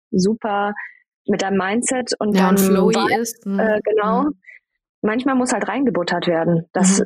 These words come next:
Speaker 1: ähm, was weißt du genauso gut wie ich. Das ist
Speaker 2: Mhm.
Speaker 1: einfach,
Speaker 2: Mhm.
Speaker 1: ähm, da kann man immer noch so viel von Nachhaltigkeit und Achtsamkeit sprechen. Man,
Speaker 2: Mhm.
Speaker 1: es ist einfach, äh, wir leben in einem System,
Speaker 2: Mhm.
Speaker 1: ähm, in dem das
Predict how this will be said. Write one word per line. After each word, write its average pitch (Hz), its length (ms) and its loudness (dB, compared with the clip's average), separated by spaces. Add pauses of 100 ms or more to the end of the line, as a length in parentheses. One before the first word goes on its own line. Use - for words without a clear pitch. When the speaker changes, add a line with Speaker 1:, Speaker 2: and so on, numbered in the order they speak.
(160)
Speaker 1:
ähm, 180 380 0
was 185 200 -4
weißt 196 200 -4
du 233 60 -2
genauso 208 420 0
gut 196 240 -2
wie 120 120 0
ich. - 140 -4
Das 185 160 -4
ist 185 140 -2
Speaker 2:
Mhm. 180 60 0
Speaker 1:
einfach, 185 360 -2 (480)
Speaker 2:
Mhm. 202 80 -4
Speaker 1:
ähm, 185 280 4 (440)
da - 100 -6
kann 247 140 -4
man 233 120 0
immer 233 160 0
noch 226 160 -2
so 254 100 -2
viel 233 160 -4
von 214 140 -2
Nachhaltigkeit 208 560 -2
und - 80 0
Achtsamkeit 190 500 -4
sprechen. 170 500 -2 (220)
Man, 196 200 4
Speaker 2:
Mhm. 190 40 0
Speaker 1:
es 196 140 -6
ist - 140 -2
einfach, 208 380 -4 (120)
äh, 180 260 0
wir 190 100 2
leben 220 260 2
in 202 100 0
einem 202 140 0
System, 240 520 -2 (760)
Speaker 2:
Mhm. 190 180 2 (600)
Speaker 1:
ähm, 190 460 0 (200)
in 202 140 0
dem 214 240 0
das 196 420 -2